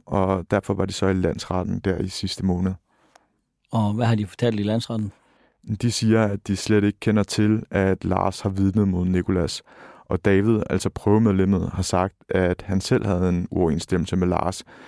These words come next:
Speaker 1: men Lars siger, at han aldrig har mødt ham. De to, som jo begge er fra Bandidos, påstår i øvrigt, at de aldrig har mødt hinanden, før at de blev fængslet i den her sag.
Speaker 2: Ja, og det er det, man, øh, ofte ser i de her grupperinger, det er, at, øh, så kommer prøvemedlemmer til, og så skal der være en, der skal tage skylden for noget.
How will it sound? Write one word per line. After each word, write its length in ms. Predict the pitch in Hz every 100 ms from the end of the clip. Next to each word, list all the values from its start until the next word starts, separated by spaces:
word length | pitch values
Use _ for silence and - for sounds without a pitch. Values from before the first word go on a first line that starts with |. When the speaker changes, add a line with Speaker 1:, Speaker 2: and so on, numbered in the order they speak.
| -
Speaker 1:
men 120 | - 92
Lars 200 | 95 98
siger, 180 | 104 92
at 40 |
han 120 | 87
aldrig 240 | 82 82 87
har 60 |
mødt 200 | 90 98
ham. 220 | 95 - - - - - - - - -
De 60 | 110
to, 320 | - 120 - _ _ _ -
som 300 | - 101 95
jo 80 | 95
begge 220 | 101 98
er 40 |
fra 160 | 104 95
Bandidos, 580 | - 92 107 104 104 - _
påstår 500 | - 107 - 110 85
i 60 | 90
øvrigt, 400 | 67 98 104 107 -
at 140 | 95
de 80 | -
aldrig 220 | 95 107
har 60 | 101
mødt 200 | 107 120
hinanden, 340 | 107 90 95
før 440 | - - 120 - -
at 160 | 90 98
de 40 |
blev 160 | - 87
fængslet 460 | - 90 87 85
i 40 | -
den 160 | 90
her 140 | 92 87
sag. 200 | - - - _ _ _ _ _ _ _ -
Speaker 2:
Ja, 180 | 107 107
og 100 | 95
det 60 | 110
er 40 |
det, 140 | 117
man, 260 | 107 95 90
øh, 80 | 87
ofte 340 | - 107 - 101
ser 280 | - 110
i 80 | 95
de 140 | 92 95
her 100 | 101
grupperinger, 560 | - - 120 113 92
det 160 | 90 107
er, 160 | 95 90
at, 240 | 85 -
øh, 120 | 87
så 160 | - 110
kommer 260 | - 101
prøvemedlemmer 600 | 87 117 117 104 95 90
til, 240 | 87 - 117
og 60 |
så 120 | 101 107
skal 180 | -
der 60 | 95
være 120 | 92
en, 120 | 104
der 60 | 104
skal 180 | - 92
tage 160 | 110
skylden 380 | 104 - 113 107
for 120 | -
noget. 380 | 98 110 127 120